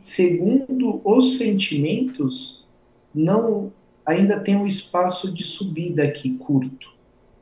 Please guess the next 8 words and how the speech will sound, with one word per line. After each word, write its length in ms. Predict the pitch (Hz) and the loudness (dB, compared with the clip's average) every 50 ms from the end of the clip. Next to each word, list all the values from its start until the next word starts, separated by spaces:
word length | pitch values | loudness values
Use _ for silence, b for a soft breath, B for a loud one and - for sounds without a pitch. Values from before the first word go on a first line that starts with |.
| _ _ _ | _ _ _
podendo 460 | 147 147 147 156 170 185 196 190 180 | 4 6 6 6 6 6 4 2 2
chegar 420 | 170 - - 160 143 156 151 147 | 0 0 0 0 2 2 2 2
o 100 | 143 - | 2 2
preço 460 | - - 143 139 139 131 131 - 139 139 | 2 2 2 4 4 2 2 0 0 0
no 100 | 143 143 | 0 0
final 440 | - - 147 139 151 170 202 196 | -2 -2 0 0 0 0 0 -2
do 200 | 190 160 143 139 - | -4 -6 -8 -6 -2
mês 720 | 135 131 156 196 240 226 - - - - - - - - | 0 0 0 0 -2 -4 -6 -8 -10 -10 -14 -16 -18 -20